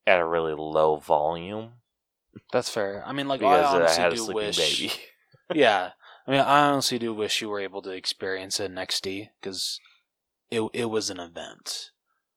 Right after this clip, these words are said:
Speaker 2: Um, 'cause, yeah, it grossed so, I mean, I don't know if this is for, 'cause this is just for theater. It's not f-, including H B O Max subscriptions. Box office-wise, it brought in four hundred and twenty-seven million.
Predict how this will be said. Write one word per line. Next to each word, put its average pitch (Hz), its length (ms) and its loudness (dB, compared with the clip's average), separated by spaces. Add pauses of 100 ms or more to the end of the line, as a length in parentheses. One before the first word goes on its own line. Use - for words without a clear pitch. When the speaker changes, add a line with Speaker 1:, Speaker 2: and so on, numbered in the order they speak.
(160)
Speaker 2:
Um, 95 500 -6 (580)
'cause, 123 160 -8
yeah, 131 120 6
it - 260 -2
grossed 143 720 2
so, - 400 4
I 123 80 -4
mean, 110 440 -8
I 127 120 0
don't 127 140 -2
know 123 100 -2
if - 120 -8
this 117 220 -2
is 107 100 0
for, 101 500 -6 (540)
'cause 113 180 -2
this 165 200 4
is 156 80 2
just 135 260 4
for 110 140 0
theater. 98 760 -2
It's - 260 -2
not 107 220 -2
f-, - 260 -16
including 107 480 -8
H 98 180 -6
B 107 120 -6
O 95 80 -4
Max 95 280 -4
subscriptions. 95 680 -6 (400)
Box 117 340 6
office-wise, 104 720 2
it 104 180 -8
brought 120 240 0
in 110 260 -6
four 113 300 -2
hundred 110 260 -4
and 95 100 -12
twenty-seven 101 720 -4
million. 90 480 -10